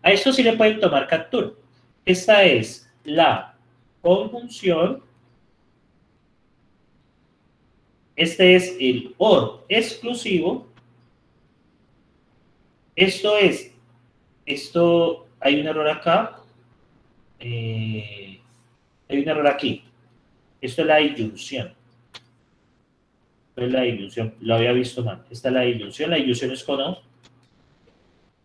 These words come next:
Esta es la implicación. La implicación.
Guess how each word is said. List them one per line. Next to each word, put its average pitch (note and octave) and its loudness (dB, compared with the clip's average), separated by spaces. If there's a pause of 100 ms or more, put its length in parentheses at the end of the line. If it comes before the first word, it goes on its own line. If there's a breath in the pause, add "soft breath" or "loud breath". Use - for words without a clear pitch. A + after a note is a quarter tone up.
(600)
Esta A3+ 4
es A3+ -4
la G3 4
implicación. A3+ -2 (2000)
La C#3 -4
implicación. D#3 -8